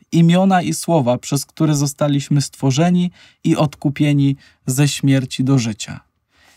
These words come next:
Jeżeli chcemy mieć kontakt z Jezusem, musimy mieć kontakt z Eucharystią, dlatego że nie mamy tutaj fizycznie z Boga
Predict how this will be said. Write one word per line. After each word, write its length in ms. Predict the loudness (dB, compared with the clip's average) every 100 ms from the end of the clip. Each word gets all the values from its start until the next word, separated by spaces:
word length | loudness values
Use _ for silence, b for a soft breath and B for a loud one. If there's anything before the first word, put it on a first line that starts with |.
| b
Jeżeli 380 | 2 2 2 0
chcemy 520 | -6 -2 0 2 2
mieć 220 | 0 -4
kontakt 440 | -2 -2 0 -4
z 60 | 0
Jezusem, 600 | 0 2 0 -2 -4 -4 -8 -4
musimy 560 | 2 4 2 0 0 0
mieć 380 | 0 -2 -4 -12
kontakt 560 | 0 2 2 -2 -6 -10
z 100 | -4
Eucharystią, 800 | -2 0 0 0 -2 -8 -10 -10 -12 b b b
dlatego 680 | 2 4 2 0 -2 -2 -4 -8 _ _ -8
że 180 | -2 0
nie 140 | 2
mamy 280 | 4 4 4
tutaj 520 | 2 -2 -2 -4 -8
fizycznie 680 | -6 -4 0 0 -2 -2 0
z 80 | 0
Boga 420 | 0 0 0 -2